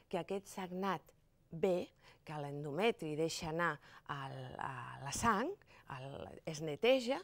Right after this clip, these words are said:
llavors fas aquesta contracció amb la teva musculatura del terra pèlvic,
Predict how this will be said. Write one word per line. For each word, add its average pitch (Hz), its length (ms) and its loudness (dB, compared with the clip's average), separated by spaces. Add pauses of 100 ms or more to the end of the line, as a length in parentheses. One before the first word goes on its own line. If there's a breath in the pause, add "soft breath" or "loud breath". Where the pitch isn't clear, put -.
(260 soft breath)
llavors 156 300 0
fas 170 200 -2
aquesta 185 400 -2
contracció 185 760 4 (240 loud breath)
amb 175 160 2
la 190 100 4
teva 180 240 4
musculatura 170 720 0
del 143 220 -2
terra 220 260 0
pèlvic, 277 600 0